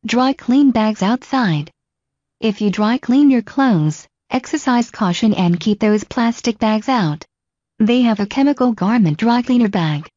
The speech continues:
called perchloroethylene, or perc, which is a common used dry clean agent. If your clothes smell strongly of chemicals when you bring them home,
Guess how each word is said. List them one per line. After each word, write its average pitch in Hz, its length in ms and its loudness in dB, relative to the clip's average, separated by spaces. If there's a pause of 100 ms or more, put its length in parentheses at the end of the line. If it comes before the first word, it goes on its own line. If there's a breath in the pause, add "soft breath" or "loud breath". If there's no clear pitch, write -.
(140)
called 214 260 0
perchloroethylene, 254 1000 0 (240)
or 170 140 -2
perc, 214 340 -4
which 196 160 -4
is 165 180 -4
a 170 60 -2
common 247 380 0
used 220 260 0
dry 220 280 -2
clean 240 340 0
agent. 170 500 0 (220)
If 220 200 -2
your 226 100 0
clothes 262 360 -2
smell 240 320 -2
strongly 254 600 2
of - 160 -6
chemicals 208 560 -2
when 214 160 2
you 214 80 4
bring 202 240 0
them 220 180 2
home, 175 420 0